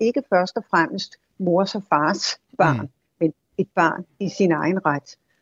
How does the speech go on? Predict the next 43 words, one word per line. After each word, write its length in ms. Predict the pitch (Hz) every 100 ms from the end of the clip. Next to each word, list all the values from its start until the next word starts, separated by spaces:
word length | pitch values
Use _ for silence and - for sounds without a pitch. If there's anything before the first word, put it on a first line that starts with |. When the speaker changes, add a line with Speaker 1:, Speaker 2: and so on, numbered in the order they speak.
| _ _ -
Speaker 1:
Og 180 | 214 202
det, 340 | 254 277 277
øh, 200 | 226 185 165 _ _ _ _ _ _
og 180 | 202 196
det 100 | 226
er 40 | 269
jo 60 |
blandt 300 | 220 202 170
andet 240 | 156 175 202 202
det, 240 | 190 180 214
øh, 440 | 202 180 165 160 160 - _ -
den 140 | 202 - - _ -
inspiration, 800 | 170 - 160 156 - 220 -
også 360 | 156 160 160 156
F 40 | -
N's 160 | 160 -
børnekonvention 880 | 165 190 262 226 185 175 - 175 170
har 120 | 180
givet. 400 | - 170 175 190
Altså, 180 | 170 -
vi 120 | 175
skal 180 | 170 -
sørge 300 | - 190 247 -
for, 180 | 202 -
når 120 | 190
det 100 | 185
handler 260 | 165 175 220
om 80 | 190
støtte 320 | - 190 175
til 120 | -
børn, 280 | - 208 -
så 100 | -
skal 200 | - 220
vi 60 | 202
meget 300 | 170 175 196
tage 160 | 202
barnets 380 | 196 196 - 208
perspektiv, 600 | - 175 - - - 247 -
og 160 | 196
også 280 | 180 190 220
sørge 320 | - 190 208 -
for, 240 | 202 202 - - _
at 80 | -